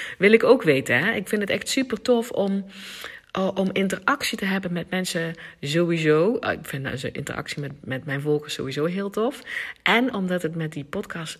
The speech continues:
nog een beetje minimaal is, weet dat ik het super tof vind als je mij een D M stuurt op Instagram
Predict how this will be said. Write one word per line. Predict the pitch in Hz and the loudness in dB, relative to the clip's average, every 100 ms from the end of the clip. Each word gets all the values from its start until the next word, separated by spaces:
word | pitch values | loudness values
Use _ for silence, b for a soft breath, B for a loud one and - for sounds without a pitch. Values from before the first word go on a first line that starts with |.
| _ | _
nog | 214 240 | -2 0
een | 175 170 | 0 0
beetje | 208 214 160 | -2 -2 -4
minimaal | 165 160 139 151 214 240 | -2 -2 -2 -2 0 0
is, | 262 339 - B B B B - 156 | -2 -4 -10 B B B B -6 6
weet | 214 339 359 - | 8 8 4 -2
dat | 196 | -2
ik | 185 | -2
het | 160 | -4
super | - 240 240 - | -2 -2 -4 -6
tof | 196 190 | -4 -2
vind | 180 | -4
als | 156 - | -4 -4
je | |
mij | 156 143 | -4 -4
een | |
D | 139 - 190 | -4 -2 -2
M | |
stuurt | 190 175 160 | 0 -2 -4
op | - | -6
Instagram | 156 - - 151 | -6 -8 -10 -10